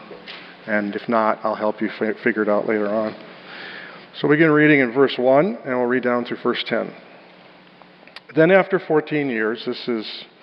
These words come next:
picking up from where he was, uh, and his visits to Cephas or P-, or Peter.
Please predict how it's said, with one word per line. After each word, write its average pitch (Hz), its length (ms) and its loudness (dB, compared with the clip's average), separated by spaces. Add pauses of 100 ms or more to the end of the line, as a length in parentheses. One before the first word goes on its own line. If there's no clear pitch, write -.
(340)
picking 123 320 0
up 123 180 4
from 117 260 -4
where 120 160 4
he 117 60 2
was, 117 560 4 (440)
uh, 107 520 4 (280)
and 110 320 2
his 107 220 2
visits 117 440 2
to - 120 -6
Cephas - 560 -2
or 107 80 0
P-, - 160 -2
or 107 300 0
Peter. 104 420 0